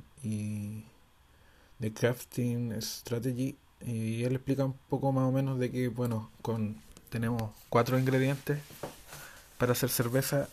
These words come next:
ah, y parece a, a este mo-, a este punto ya, veinte veintiuno, veinte, sí, veinte veintiuno, de que se han probado todas las combinaciones posibles de los distintos tipos de cebada, distintos tipos de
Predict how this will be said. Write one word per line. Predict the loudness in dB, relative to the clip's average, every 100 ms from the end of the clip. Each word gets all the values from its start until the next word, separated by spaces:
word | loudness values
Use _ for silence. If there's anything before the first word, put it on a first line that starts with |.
| -2
ah, | 0 2 2 0 -2
y | -2 -2
parece | 0 0 2 0 0 -4
a, | -4 -2 0 -2
a |
este | -2 0
mo-, | 0 0
a | 0
este | -2 -2
punto | 0 0 0
ya, | 0 2 2 2 0
veinte | -2 -2 -4 -2 -2
veintiuno, | -2 -4 -4 -4 -4
veinte, | -4 -4 -6 -16 -20 -6
sí, | -4
veinte | -2 -4 -4
veintiuno, | -4 -4 -2 0 0
de | 0 -2
que | -2 -4 -6 -20 -20 -20 -20 -20 -20 -20 -8
se | 0
han | 0
probado | 4 4 6 6 6 4 2 0 -6 -14 -20 -20 -20 -4
todas | 2 4
las | 4
combinaciones | 2 4 2 2 0
posibles | 0 -2 2 2 2 0
de | 0 -2 -4 -6
los | -2 -2
distintos | -2 -2 -2 -2 -4
tipos | -2 -2 -2
de | -2 -2 -4 -8 -20 -20 -20 -20 -8
cebada, | 0 2 2 0 -2
distintos | -2 -4 -4 -4
tipos | -4 -2 -2
de | 0 0 -2